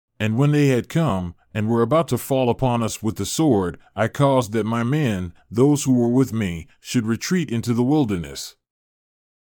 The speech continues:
And it came to pass that the Lamanites did follow after us with great speed,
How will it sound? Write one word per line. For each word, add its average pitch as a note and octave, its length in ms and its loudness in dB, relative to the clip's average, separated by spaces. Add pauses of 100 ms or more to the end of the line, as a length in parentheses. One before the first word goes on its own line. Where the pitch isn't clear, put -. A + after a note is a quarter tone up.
(180)
And A2+ 120 0
it B2+ 140 0
came F#3 300 2
to C3+ 80 0
pass C#3+ 440 0
that A2 160 -2
the A2 120 0
Lamanites C3+ 600 -2
did A#2 220 -2
follow C3+ 540 2
after A#2 360 -2
us G#2 140 -4
with F#2+ 200 -6
great C3+ 280 0
speed, G#2 560 -2